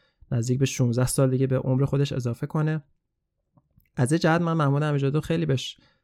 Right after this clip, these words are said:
اه، توجه می‌کنم، چون با اینکه حرفای بدی زد،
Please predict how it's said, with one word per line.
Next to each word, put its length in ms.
اه، 200
توجه 400
می‌کنم، 260
چون 360
با 100
اینکه 340
حرفای 640
بدی 260
زد، 340